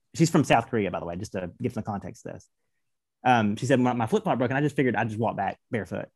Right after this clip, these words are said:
And this is the middle of the city. And she said it was, she was shocked by how clean the streets were. Like, there was literally, like, she said it was, like, nothing on the streets. It was so clean. And she said she's never seen another city <laughs> like that, where you could just walk barefoot on this, in the city streets and feel like you weren't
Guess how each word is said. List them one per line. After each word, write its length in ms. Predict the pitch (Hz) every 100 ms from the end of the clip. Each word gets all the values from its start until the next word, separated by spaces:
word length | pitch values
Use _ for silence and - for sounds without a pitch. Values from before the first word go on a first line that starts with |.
| _ _ _ _ _ -
And 180 | 131 127
this 80 | 127
is 60 |
the 80 | 123
middle 180 | 120 117
of 60 | 104
the 80 |
city. 280 | 95 117 87
And 100 | 104 -
she 80 |
said 340 | 120 143 120 - _
it 60 | 151
was, 120 | 135
she 80 | 160
was 160 | 135
shocked 200 | - 180
by 60 | 131
how 140 | 131
clean 460 | 123 - 147 151 139
the 60 | 110
streets 340 | 127 127 -
were. 220 | - - _ _ _ -
Like, 340 | 120 113 - _ _ _ _
there 200 | 143 143
was 80 | 147
literally, 280 | 143 135 113
like, 120 | 120
she 60 | 123
said 140 | 156
it 40 | 131
was, 80 | 117
like, 120 | 117
nothing 260 | 120 123
on 60 | 113
the 80 | 107
streets. 420 | - 104 - _ _
It 40 |
was 80 | 110
so 180 | - 123
clean. 360 | 120 107 90 - _ _ _ _
And 80 | 110
she 60 | 120
said 140 | 131
she's 120 | 123
never 180 | 131 127
seen 120 | 135
another 240 | 120 117 113
city 180 | 117
<laughs> 20 | 107
like 220 | 113 156
that, 240 | 123 104
where 120 | 127 127
you 100 | 123
could 100 | 117
just 120 | 113
walk 200 | 123 117
barefoot 260 | 123 120 120
on 120 | 110
this, 160 | 104 -
in 100 | 131
the 80 | 113
city 260 | 156 131
streets 300 | 113 127 110
and 100 | 107
feel 100 | 117
like 120 | 110
you 60 | 113
weren't 140 | 120